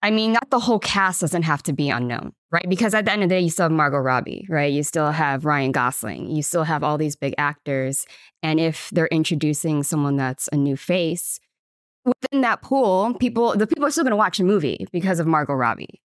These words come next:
right? So in a way, like, you still are gonna have to take those chances because there's only one way actors can become big. They're, they've probably been doing stuff. Like, you can probably look the actor up and you would see that they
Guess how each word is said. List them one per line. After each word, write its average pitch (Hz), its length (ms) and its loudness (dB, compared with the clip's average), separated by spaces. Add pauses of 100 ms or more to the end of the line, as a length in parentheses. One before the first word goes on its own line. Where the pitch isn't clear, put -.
(180)
right? 185 420 -4 (340)
So 220 320 0
in 262 540 2
a 202 80 2
way, 175 600 0
like, 170 520 0 (960)
you 208 220 2
still 240 220 -2
are 247 160 2
gonna 202 160 0
have 175 220 0
to 180 80 -6
take 165 180 -2
those 160 140 0
chances 165 420 -2
because 175 200 0
there's 160 140 2
only 180 280 2
one 151 260 2
way 147 160 0
actors 135 360 -2
can 139 80 -2
become 127 280 -4
big. 120 180 -2
They're, 147 240 -2
they've 175 260 -2
probably 220 320 2
been 175 320 2
doing 156 240 2
stuff. 143 520 -2 (100)
Like, 147 160 0
you 165 100 4
can 170 260 2
probably 160 260 2
look 143 200 -2
the 151 80 -2
actor 131 340 -2
up 147 140 0
and 135 160 -2
you 135 100 0
would 131 120 -4
see 156 180 0
that 127 120 -2
they 135 260 -2